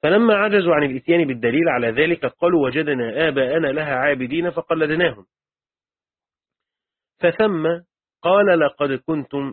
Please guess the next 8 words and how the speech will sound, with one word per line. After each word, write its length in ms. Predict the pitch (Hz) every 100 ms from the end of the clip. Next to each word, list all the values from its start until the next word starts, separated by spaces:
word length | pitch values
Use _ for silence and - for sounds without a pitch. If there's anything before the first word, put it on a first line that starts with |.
| -
أنتم 440 | 165 170 131 143 127
وآباؤكم 760 | 113 156 139 127 151 139 135
الذين 420 | 113 107 107 151
قلدتموهم 880 | 139 - 139 151 139 - 127 151 156
في 160 | 143 131
ضلال 420 | 117 120 151 147
مبين، 460 | 123 113 139 160 143
خطأ 540 | 147 143 131 143